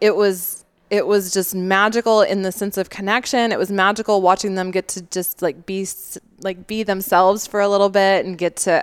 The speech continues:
um, I mean, it, it, you know, it sounds so silly, but ordering the food that they wanna order, you know, and going to the restaurant that they wanna go to.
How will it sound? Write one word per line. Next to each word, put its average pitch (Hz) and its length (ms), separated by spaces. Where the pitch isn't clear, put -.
um, 165 380
I 190 60
mean, 196 120
it, - 180
it, - 140
you 202 100
know, 185 160
it 196 160
sounds 214 280
so 208 100
silly, 220 340
but 190 320
ordering 214 460
the 202 80
food 202 260
that 190 140
they 185 100
wanna 175 240
order, 123 480
you 214 100
know, 180 300
and 202 400
going 240 240
to 269 80
the 247 80
restaurant 233 420
that 208 140
they 202 160
wanna 214 240
go 202 180
to. 160 380